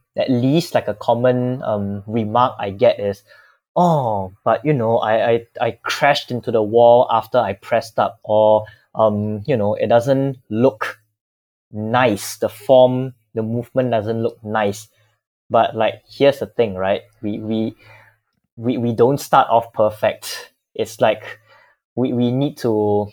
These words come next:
slowly build our way up towards what we think is ideal. So what I do with students is I, I do want to try to help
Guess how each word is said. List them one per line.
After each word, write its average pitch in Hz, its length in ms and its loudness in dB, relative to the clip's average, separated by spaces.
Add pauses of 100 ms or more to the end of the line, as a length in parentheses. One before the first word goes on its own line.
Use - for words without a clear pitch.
(280)
slowly 123 840 2
build 135 260 2
our 110 200 2
way 117 340 2
up - 240 -2
towards 110 320 -2
what 113 160 0
we 101 160 -8
think 113 240 -6
is 104 140 -4
ideal. 101 640 -2 (360)
So 127 420 4
what 139 180 6
I 127 80 6
do 110 220 -2
with 117 360 0
students 117 540 0
is 101 220 -6 (840)
I, 127 160 6
I 131 120 4
do 123 180 0
want 151 240 4
to 127 80 0
try 131 320 2
to 107 220 0
help - 480 -2